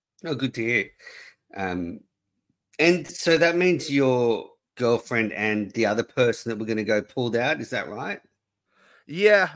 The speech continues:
Speaker 2: A-, Alex and her sister were, uh, were gonna go. Um, but Alex was a little wishy-washy because she wasn't sure if she could, uh, she got kinda called into work, and it was her day off, but it would kinda be a shitty thing 'cause she just got a raise to be like, "No."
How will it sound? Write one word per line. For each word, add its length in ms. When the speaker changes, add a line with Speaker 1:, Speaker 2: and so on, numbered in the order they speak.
Speaker 2:
A-, 60
Alex 380
and 40
her 80
sister 560
were, 300
uh, 240
were 160
gonna 260
go. 420
Um, 500
but 100
Alex 280
was 20
a 40
little 160
wishy-washy 600
because 460
she 160
wasn't 340
sure 460
if 140
she 200
could, 220
uh, 380
she 180
got 220
kinda 260
called 220
into 120
work, 280
and 120
it 40
was 100
her 80
day 200
off, 300
but 240
it 60
would 120
kinda 200
be 140
a 20
shitty 320
thing 220
'cause 80
she 80
just 120
got 120
a 40
raise 340
to 80
be 80
like, 160
"No." 300